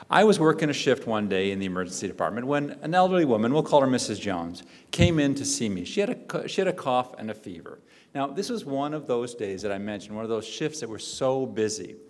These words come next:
And so, you know, I thought I did a pretty good job. I diagnosed her pneumonia, I prescribed some antibiotics, and I sent her home.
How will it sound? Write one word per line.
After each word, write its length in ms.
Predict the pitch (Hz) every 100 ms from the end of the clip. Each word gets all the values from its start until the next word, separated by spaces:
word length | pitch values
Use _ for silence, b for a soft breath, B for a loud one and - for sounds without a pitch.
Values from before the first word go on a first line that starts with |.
| B B B B
And 380 | 143 139 139 139
so, 380 | - 165 151 151
you 160 | 151 139
know, 180 | 135
I 300 | 120 110 113 104 -
thought 180 | 107 110
I 60 |
did 100 | 131
a 80 | 143
pretty 140 | 147 143
good 160 | 160
job. 260 | 190 165 95
I 80 | 90
diagnosed 480 | 98 95 98 104 -
her 60 |
pneumonia, 500 | 107 139 180 180 175
I 20 | 127
prescribed 420 | 117 - 117 110
some 140 | -
antibiotics, 680 | 104 113 107 135 147 143 -
and 260 | - 131
I 100 | 127
sent 280 | 123 - 113
her 120 | 107
home. 360 | 101 95 73 -